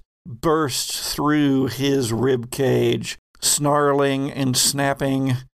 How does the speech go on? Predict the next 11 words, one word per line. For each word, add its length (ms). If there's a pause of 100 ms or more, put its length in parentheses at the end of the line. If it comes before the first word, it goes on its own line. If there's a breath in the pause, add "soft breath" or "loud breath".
(280)
its 460 (340)
gore-covered 1200
head 640
sleek 760 (120)
and 280
reminiscent 720
of 240
those 260
much 260
larger 520
ones, 600